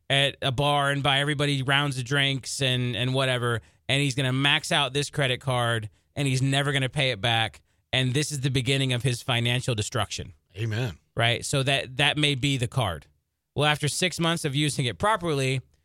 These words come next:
Speaker 1: now the credit score says, "Okay, whew, it wasn't the card." You know, his extra five or ten thousand dollar credit limit isn't enough to make him go crazy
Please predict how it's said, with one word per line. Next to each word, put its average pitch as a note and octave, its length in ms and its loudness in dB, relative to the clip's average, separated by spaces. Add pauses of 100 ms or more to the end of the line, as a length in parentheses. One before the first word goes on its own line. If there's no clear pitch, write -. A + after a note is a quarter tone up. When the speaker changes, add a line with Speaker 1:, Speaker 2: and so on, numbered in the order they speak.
(220)
Speaker 1:
now C#3+ 180 2
the D3+ 80 0
credit C#3+ 280 0
score C#3 180 -2
says, B2+ 160 -2
"Okay, C#3 260 0
whew, - 160 -8 (560)
it - 80 -2
wasn't C#3+ 300 2
the B2 80 -2
card." G2 380 -2 (440)
You - 80 -4
know, A2+ 160 2
his C3+ 180 2
extra D3+ 300 0
five C#3+ 320 2
or C#3+ 60 0
ten C#3+ 200 -2
thousand C#3 280 0
dollar B2+ 160 2
credit C3+ 220 0
limit C#3+ 240 0
isn't C#3 200 0
enough C3 220 0
to B2+ 80 -2
make B2 180 2
him A#2 80 0
go A2+ 140 0
crazy A2 480 0